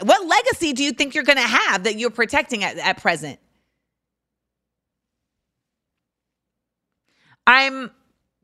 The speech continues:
I'm so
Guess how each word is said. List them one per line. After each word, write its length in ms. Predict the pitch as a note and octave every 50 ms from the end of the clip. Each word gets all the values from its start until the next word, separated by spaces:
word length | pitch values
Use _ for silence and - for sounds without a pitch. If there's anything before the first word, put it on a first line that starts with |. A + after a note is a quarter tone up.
| _ _ _ _ _ _ _ _ _ _ _ _ _ _ _ _ _ _ _ _ _ _ _ _ A3+
I'm 180 | B3+ C#4+ C#4+
so 920 | B3+ - - - - - - D4+ E4 E4 F4 F4+ F4+ F4 E4 D4+ C4+ F3